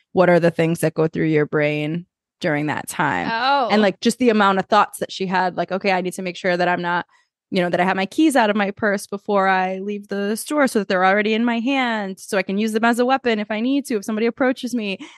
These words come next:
Speaker 1: like, that kind of shit. Like, "I don't wanna
Speaker 2: Yeah.
Speaker 1: be fumbling through my purse or my keys at my car door." And, like,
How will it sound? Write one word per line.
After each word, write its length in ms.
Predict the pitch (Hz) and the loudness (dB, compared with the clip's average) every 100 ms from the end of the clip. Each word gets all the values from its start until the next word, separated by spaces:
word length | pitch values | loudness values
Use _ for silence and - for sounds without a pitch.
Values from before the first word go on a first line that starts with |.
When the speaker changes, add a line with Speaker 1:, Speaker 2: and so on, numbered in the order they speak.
| - | 0
Speaker 1:
like, 240 | 202 - - | 0 0 -6
that 280 | 175 180 - | 0 2 2
kind 260 | 226 220 226 | 2 2 2
of 60 | |
shit. 360 | - 277 311 - 220 | 2 4 4 2 -2
Like, 120 | 202 | 2
"I 40 | |
don't 80 | 196 | 2
wanna 140 | 208 | 4
Speaker 2:
Yeah. 80 | 220 | 2
Speaker 1:
be 40 | 226 | 2
fumbling 320 | 220 226 226 | 2 2 0
through 120 | 240 | 0
my 100 | 233 | -2
purse 280 | 233 254 - | 0 0 0
or 40 | |
my 120 | 247 233 | -4 -2
keys 240 | 277 247 | 0 0
at 80 | 226 | 0
my 100 | 214 | -2
car 220 | 247 226 | 0 0
door." 300 | 226 285 247 | 0 0 0
And, 100 | 208 | 0
like, 140 | 196 | -4